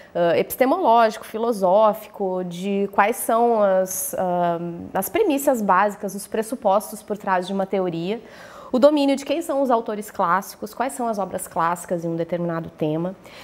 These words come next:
e sem dúvida qual é o, o que a gente chama de estado da arte, né, dentro desse conhecimento teórico. O que, que seria esse estado da arte? Esse estado da arte seria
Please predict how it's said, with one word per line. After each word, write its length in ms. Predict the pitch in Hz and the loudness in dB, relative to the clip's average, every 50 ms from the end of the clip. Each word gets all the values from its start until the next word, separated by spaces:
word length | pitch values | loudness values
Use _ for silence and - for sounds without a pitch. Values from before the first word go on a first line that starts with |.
| - - - | -14 -4 0
e 80 | 294 339 | 0 0
sem 320 | 330 - - 453 508 392 | 0 0 -2 0 2 4
dúvida 520 | 269 262 269 302 294 311 294 349 359 359 - - - | 4 4 4 2 2 2 0 0 0 -2 -4 -4 2
qual 240 | - 277 285 294 | 4 6 6 6
é 100 | 254 247 | 6 4
o, 80 | 277 311 | 4 2
o 220 | 330 - - 247 | -2 -4 -6 -8
que 100 | - - | -4 -2
a 40 | 277 | 0
gente 120 | 254 269 269 | 0 0 0
chama 180 | 294 262 285 | 0 0 0
de 100 | 262 254 | 0 -2
estado 340 | 269 - - 262 254 254 277 | -4 0 0 0 2 2 0
da 120 | 233 254 | 0 0
arte, 560 | 240 208 180 175 160 156 156 - - - 185 - | 2 2 2 0 -2 -4 -8 -14 -14 -16 -14 -10
né, 260 | 180 175 185 233 320 339 - - - - - | -4 -2 0 0 0 0 -4 -16 -16 -6 0
dentro 280 | 175 190 190 - 202 | 0 0 0 0 -2
desse 200 | 196 196 196 196 | -2 -2 -2 -2
conhecimento 460 | - 220 202 202 - - 214 208 208 - | -2 -2 -2 -2 -4 -4 -6 -6 -6 -2
teórico. 580 | - 247 269 226 175 156 151 - - - - - _ - - _ _ | 0 2 4 4 4 2 0 -2 -12 -20 -20 -20 _ -20 -20 _ _
O 40 | - | -10
que, 100 | 180 170 | -10 -10
que 120 | - - | -10 -6
seria 280 | - - 247 226 214 208 | 0 2 2 4 4 0
esse 140 | 208 226 220 | -2 -4 -6
estado 300 | - - 202 190 185 190 | -2 0 0 0 0 0
da 140 | 185 190 180 | 0 0 0
arte? 400 | 170 - 73 - - - - - | 0 -2 -8 -12 -14 -16 -20 -20
Esse 140 | - - | -16 -14
estado 320 | 208 - - 190 196 202 214 | -10 -4 -4 -4 -2 -2 -2
da 100 | 247 254 | 0 2
arte 300 | 247 226 240 254 254 - | 2 2 0 -2 -6 -6
seria 480 | - 302 262 277 262 277 311 - - | -4 -4 -2 -2 0 0 0 0 0